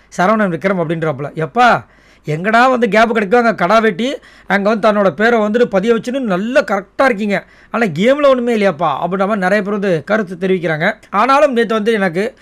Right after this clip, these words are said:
ரவீனா மாதிரி பண்ண விஷயங்கள் ரொம்ப பிடிச்சிருந்தது. சரி, லாஸ்டா பார்த்தீங்கன்னா, அக்ஷயா. இவங்க எவ்வளோ ஓட்ஸ் வாங்கியிருக்காங்க அப்படின்னு பார்த்தீங்கன்னா, முப்பத்தி மூணாயிரத்தி எட்நூத்தி பத்தொன்பது ஓட்ஸ் வாங்கியிருக்காங்க. வோட்டிங் பர்சன்டேஜ் பார்த்தீங்கன்னா, நாலு புள்ளி ஏழு ஏழு.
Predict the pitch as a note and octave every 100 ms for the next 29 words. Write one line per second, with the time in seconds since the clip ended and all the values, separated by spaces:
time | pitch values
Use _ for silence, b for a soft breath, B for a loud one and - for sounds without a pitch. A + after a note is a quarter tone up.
0 | B B E3+ G3+ A#3+ A#3 A3+ F3+ F3+ F3
1 | - G#3+ F3+ G3 F3 G#3+ A3 D#3+ C3 -
2 | - G#3 D#3+ E3+ A#3 A#3+ G3+ F#3+ A#3 G3+
3 | A3 G#3+ - b b b A3+ C4+ C4+ C4+
4 | C4 G#3+ A#3 A#3+ A#3+ A#3+ A#3 A3+ G#3 A#3
5 | A3 A3 A#3 A3+ A3 A3+ G#3+ G3 G3 A3+
6 | F#3 F#3 G#3+ G#3+ G#3+ F#3+ G3 F#3+ F#3 F#3
7 | B3 - b b - F3+ A#3+ A#3 F#3+ F3+
8 | D3+ A3 G3+ F3+ G3+ G#3+ F3+ A3 F#3+ G3+
9 | E3 G3+ F3+ F3